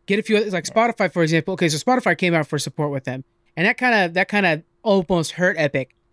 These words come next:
Speaker 1: because Spotify, they, they used to be able to offer their, uh, premium subscription through Apple, but Apple was taking thirty percent. So then they decided, "No, if you want the premium subscription, you have to sign up on our website. Then you'll access it on the app."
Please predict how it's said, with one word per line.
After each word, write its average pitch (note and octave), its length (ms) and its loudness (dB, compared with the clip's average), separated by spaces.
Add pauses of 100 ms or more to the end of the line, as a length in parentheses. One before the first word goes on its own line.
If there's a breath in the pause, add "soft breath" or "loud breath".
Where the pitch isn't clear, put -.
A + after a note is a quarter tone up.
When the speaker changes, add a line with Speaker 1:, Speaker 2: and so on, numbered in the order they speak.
(140)
Speaker 1:
because E3 260 0
Spotify, F#3+ 640 0
they, F#3 480 0
they E3 180 2
used F3 300 0
to E3 80 -6
be D#3+ 80 0
able D#3+ 140 4
to E3 60 -2
offer D#3 340 2
their, C#3+ 420 2 (100)
uh, C#3+ 200 0
premium F3+ 480 0
subscription C#3+ 580 -4 (300)
through F#3 260 0
Apple, E3 280 0
but E3 120 0
Apple E3 200 0
was D#3 100 0
taking D#3+ 180 0
thirty D3 160 2
percent. F#3+ 380 -2
So D3+ 80 -2
then D#3+ 100 2
they D#3+ 80 2
decided, D3+ 320 2
"No, E3 180 -2 (680)
if D3 100 -8
you F3+ 120 2
want F#3+ 160 2
the F3 60 -6
premium F3 280 2
subscription, D#3+ 460 -2
you D#3+ 80 2
have D#3 80 -4
to - 80 -10
sign E3 180 0
up D3 100 -6
on E3 160 -2
our C#3+ 80 0
website. C#3+ 440 0
Then D3+ 160 0
you'll D3 100 2
access C#3+ 340 -2
it C#3+ 60 -6
on B2+ 100 -6
the B2+ 80 -6
app." C3+ 200 -8